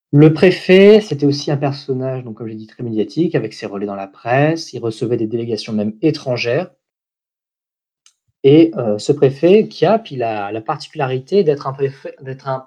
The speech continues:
préfet à droite, à la fois par ses alliances familiales, mais aussi par ses bonnes relations avec les élus de droite du Conseil municipal de Paris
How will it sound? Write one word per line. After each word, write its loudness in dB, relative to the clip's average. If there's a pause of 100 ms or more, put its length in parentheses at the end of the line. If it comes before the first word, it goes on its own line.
préfet -4
à -4
droite, -6 (680)
à 2
la 2
fois 4
par 0
ses -4
alliances -6
familiales, -6 (560)
mais 2
aussi 0
par -6
ses -2
bonnes 2
relations 0
avec -2
les -2
élus -4
de -4
droite 0
du -10
Conseil -12
municipal -14
de -10
Paris -6